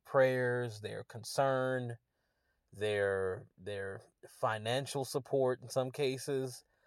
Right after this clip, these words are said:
uh, giving me rides to and from wherever places. I'm thankful for each and every one of these people that have ever had any contact with me in my life, because I believe that you,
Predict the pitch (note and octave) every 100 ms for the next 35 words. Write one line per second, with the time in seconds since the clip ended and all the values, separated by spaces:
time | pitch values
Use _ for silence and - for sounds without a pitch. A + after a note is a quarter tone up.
0 | _ _ _ - G2+ G2+ G2 F#2+ G2 F#2
1 | A2 B2+ A#2+ A#2 A2+ A#2 B2+ A#2+ - C3
2 | A#2+ C#3 B2 B2 B2 B2+ - C3 B2+ B2+
3 | B2+ F#3 F#3 E3+ C#3+ A2 - F3+ F3+ F3+
4 | E3 D#3 D3+ C#3 C#3+ - C#3+ C3 B2 A2+
5 | A2 _ _ _ _ - A2+ G#2+ C#3 C3+
6 | C3 C#3 B2 B2 A2+ C#3 B2+ B2+ B2+ A#2
7 | A#2 A#2+ A2+ A#2+ B2 A2+ A2+ A2 G#2+ A2
8 | A#2+ A#2+ A#2+ A#2+ A#2+ G#2+ G2+ A#2+ A2+ A2+
9 | A2